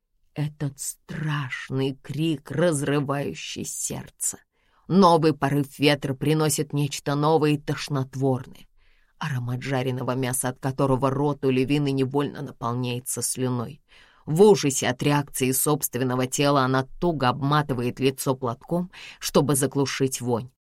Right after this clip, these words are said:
Щиплет глаза то ли дым, то ли непролитые слезы. Слава богу, толпа вокруг редеет, и теперь они могут ускорить шаг. Кардинал Пол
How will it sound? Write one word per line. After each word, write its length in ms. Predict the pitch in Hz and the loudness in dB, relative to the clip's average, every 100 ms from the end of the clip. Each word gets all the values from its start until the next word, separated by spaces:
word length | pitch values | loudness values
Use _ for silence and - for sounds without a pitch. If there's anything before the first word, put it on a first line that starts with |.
| _ _ _ | _ _ _
Щиплет 640 | - - 190 151 143 127 147 | -2 2 2 2 0 0 -2
глаза 540 | 151 143 131 151 131 - | -2 -2 -2 -4 -2 4
то 120 | 185 | 4
ли 160 | 151 127 | 6 2
дым, 460 | 117 147 151 143 | 0 2 4 2
то 200 | - 185 | 4 6
ли 140 | 156 147 | 6 4
непролитые 800 | 151 151 143 143 147 147 139 | 0 -2 -4 -2 -2 -2 -2
слезы. 640 | 131 - 147 143 135 - - _ _ _ _ _ - | -2 0 2 2 0 -6 -18 _ _ _ _ _ -6
Слава 540 | - 190 214 226 - | -2 0 0 -2 -8
богу, 480 | - 170 156 120 131 | -6 0 2 2 -4
толпа 540 | - 120 127 - 143 | -2 -2 -2 -2 -2
вокруг 480 | 131 127 - 135 - | -2 -6 -2 -2 0
редеет, 640 | 127 131 147 175 170 - _ - - _ - | -2 0 0 -2 -6 -18 _ -20 -20 _ 2
и 140 | 180 | 2
теперь 420 | - 143 156 160 | 4 2 6 8
они 200 | 147 135 | 8 4
могут 440 | 131 139 143 135 135 | 2 0 -2 -4 -6
ускорить 520 | 131 - 127 120 - | -6 -4 -2 -2 -4
шаг. 500 | - 127 120 - - _ _ _ _ _ _ _ _ _ _ _ _ _ _ _ _ _ _ _ _ _ | -8 -8 -8 -12 -20 _ _ _ _ _ _ _ _ _ _ _ _ _ _ _ _ _ _ _ _ _
Кардинал 640 | - 170 151 139 131 120 120 | 2 2 4 2 0 -2 -6
Пол 460 | - 151 196 226 | 0 2 2 -2